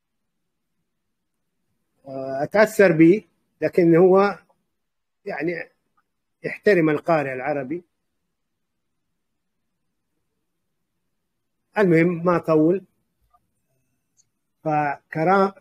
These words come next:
كرابب المجلة ستصدر فيها الإكسل، والإكسل هذا هو اللي فيه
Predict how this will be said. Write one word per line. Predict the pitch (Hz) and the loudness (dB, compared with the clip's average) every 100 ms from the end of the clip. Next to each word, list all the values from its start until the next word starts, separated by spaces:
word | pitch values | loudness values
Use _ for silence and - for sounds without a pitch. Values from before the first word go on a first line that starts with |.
| _ - | _ -6
كرابب | 170 202 185 208 202 _ _ _ _ _ _ _ _ _ _ _ _ _ _ _ _ _ - | 0 2 2 0 -2 _ _ _ _ _ _ _ _ _ _ _ _ _ _ _ _ _ -8
المجلة | 143 147 180 180 196 196 - _ _ _ _ _ _ _ _ _ _ _ _ _ _ _ _ _ | -4 0 2 2 0 -2 -14 _ _ _ _ _ _ _ _ _ _ _ _ _ _ _ _ _
ستصدر | 143 185 175 170 190 165 | -8 -6 -4 -2 0 0
فيها | 175 156 | -2 -4
الإكسل، | 151 170 - - 190 180 | -4 -8 -4 0 0 0
والإكسل | 143 160 - 170 151 | -4 -6 -4 -4 -2
هذا | 165 160 151 | -2 -2 0
هو | 160 170 | 2 4
اللي | 156 151 | 2 0
فيه | 165 151 | 0 0